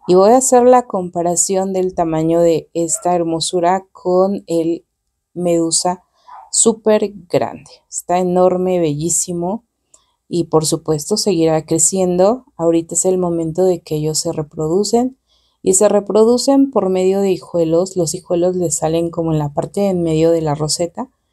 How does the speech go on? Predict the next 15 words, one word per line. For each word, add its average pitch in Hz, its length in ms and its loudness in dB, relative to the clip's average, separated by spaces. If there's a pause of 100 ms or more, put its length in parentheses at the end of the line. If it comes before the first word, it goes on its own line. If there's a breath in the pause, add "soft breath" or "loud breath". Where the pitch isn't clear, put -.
(360)
Entre 180 360 4
hoja 202 360 2
y 214 120 0
hoja, 196 540 -4
ahí 175 300 -2
salen 180 400 -4
los 165 160 -4
bebés. 143 520 -2 (460)
Aquí 165 240 -4
tenemos 185 580 -2
otro. 220 440 2
Este 190 580 2
es 185 180 0
como 190 400 -4
de 165 300 -2